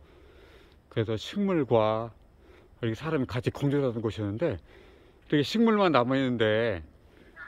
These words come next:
개나리는 이렇게 폈습니다. 개나리 꽃이. 그리고 또 아주 멋지게 그 주인이 잘 키웠던 나무가 있었습니다. 어떤 나무였을까요?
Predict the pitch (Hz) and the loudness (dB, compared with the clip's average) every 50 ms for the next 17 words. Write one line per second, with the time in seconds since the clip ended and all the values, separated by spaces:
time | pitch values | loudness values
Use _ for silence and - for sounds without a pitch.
0 | - - - - - - - 151 160 160 156 156 151 143 135 117 113 - 127 - | -20 -20 -20 -18 -12 -2 2 4 6 6 6 6 4 4 2 0 2 0 0 2
1 | - 170 - - - 117 104 - - 127 123 127 113 104 - - 113 - - 104 | 2 -4 -6 -2 -2 -2 -2 -2 -2 0 0 0 0 0 -2 -2 -4 -4 -4 -8
2 | 90 - - - - - - - - - - - - - - - - - - - | -12 -12 -14 -20 -20 -20 -20 -20 -20 -20 -20 -20 -20 -20 -20 -20 -20 -20 -20 -20
3 | - - - - - _ - 170 160 160 143 - - 143 139 143 143 131 98 - | -20 -20 -20 -20 -14 _ 0 2 4 4 2 4 4 4 6 6 4 2 0 -2
4 | - - - - - - - - - - _ - 117 113 113 98 - 113 117 120 | -6 -14 -20 -20 -20 -20 -20 -20 -20 -20 _ -4 -2 -2 -2 0 2 4 4 4
5 | 131 127 - - 139 123 123 107 120 117 - - - 147 139 135 120 117 117 120 | 4 2 2 0 0 2 2 2 2 0 0 0 0 2 2 2 2 2 2 2
6 | 143 180 208 - - - - - - - - - - - - - - 123 117 - | 0 0 -2 -6 -12 -20 -20 -20 -20 -20 -20 -20 -20 -20 -16 -4 -2 -2 -2 -2
7 | - - 214 208 202 - - 170 151 131 110 - - - 135 131 139 143 135 135 | 4 6 6 6 6 8 8 8 8 6 2 -4 0 2 2 4 4 4 4 2
8 | 120 - 113 101 - 117 117 107 98 104 104 107 - 139 135 127 113 107 104 92 | 2 2 -4 -10 -10 -8 -8 -4 -2 -2 -2 -2 -4 -2 -2 -2 -2 -2 -4 -8
9 | - - - 110 101 110 113 | -10 -8 -6 -4 -4 -4 -8